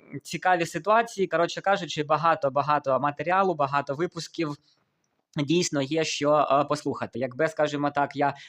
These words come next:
не підписався на їх канал, то і ця монета особливого інтересу для мене б не становила. А так, в принципі, я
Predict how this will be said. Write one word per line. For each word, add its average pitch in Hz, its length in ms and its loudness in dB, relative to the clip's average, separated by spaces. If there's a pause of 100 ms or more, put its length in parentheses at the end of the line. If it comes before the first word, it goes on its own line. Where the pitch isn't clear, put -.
(120)
не 156 100 -2
підписався 202 600 -2
на 196 100 -2
їх 190 240 -4
канал, 175 560 0
то 170 280 4 (240)
і 147 140 -8
ця 160 200 -2
монета 160 400 2
особливого 147 500 0
інтересу 143 460 0
для 131 160 -2
мене 143 260 -2
б 123 100 -10
не 139 200 -6
становила. 131 760 -2
А 135 100 0
так, 196 260 2
в - 40 -20
принципі, 160 480 -4
я 151 220 0